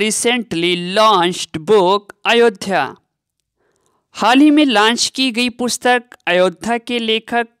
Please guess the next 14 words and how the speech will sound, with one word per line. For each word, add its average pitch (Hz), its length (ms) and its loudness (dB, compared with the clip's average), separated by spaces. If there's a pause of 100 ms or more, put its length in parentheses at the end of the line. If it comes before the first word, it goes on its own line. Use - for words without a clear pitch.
कौन 175 300 0
है? 190 360 -4 (2000)
तो 165 60 0
यहाँ 170 100 0
पे 180 120 -4
राइट 170 300 -2
ऑप्शन 202 360 -2
होगा 208 280 0 (240)
ऑप्शन 202 500 -2
ए, 190 100 2
यानी 185 300 0
माधव 202 460 2
भंडारी, 240 600 0
जिसको 220 720 2